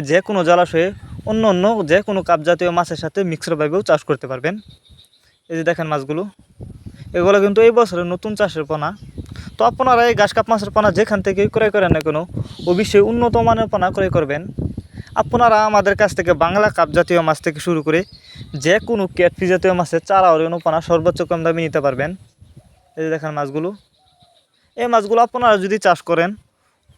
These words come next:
অল্প কিছুদিন চাষ করেই কিন্তু মাছগুলিকে বাজারজাত করতে পারবেন। আর এই মাছের বাজারে রয়েছে প্রচুর চাহিদা, তাই আপনারা যদি এই মাছগুলি চাষ করেন, ভালো লাভবান হতে পারবেন।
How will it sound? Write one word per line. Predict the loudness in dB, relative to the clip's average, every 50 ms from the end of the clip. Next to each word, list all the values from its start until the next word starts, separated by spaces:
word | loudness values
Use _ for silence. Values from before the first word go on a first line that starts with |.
| 2 2
অল্প | 2 2 2 2 2 2 4
কিছুদিন | 2 0 0 0 0 2 2
চাষ | 2 2 2 0
করেই | 0 0 0 -2
কিন্তু | -2 -4 0 0
মাছগুলিকে | 2 2 2 0 -4 -2 -2 0 2 2
বাজারজাত | 0 0 2 0 0 0 0 -2
করতে | -4 -2 0 0
পারবেন। | 0 0 0 -2 -2 -4 -10 _ _ _ _ _ -20 -20 -6 -2 0
আর | 0 2 2 0
এই | 0 0
মাছের | 0 2 2 0 2 2
বাজারে | 2 4 4 4 4 4 2
রয়েছে | 0 0 -2 -2 -2
প্রচুর | -2 -2 -2 -2 -2 0 0
চাহিদা, | 0 2 2 0 0 0 -2 -10 _ _ -20 -20 -20 _ _ 0
তাই | 0 2 2
আপনারা | 2 0 2 4 4 4 2
যদি | 4 4 4 6
এই | 6 4
মাছগুলি | 2 2 0 -2 0 2
চাষ | 0 0 0 0
করেন, | 2 2 2 2 0 0 2
ভালো | 2 2 4 2 2
লাভবান | 2 0 -2 -6 -6 -8 -6
হতে | -6 -4 -4 -4
পারবেন। | -2 -2 -4 -4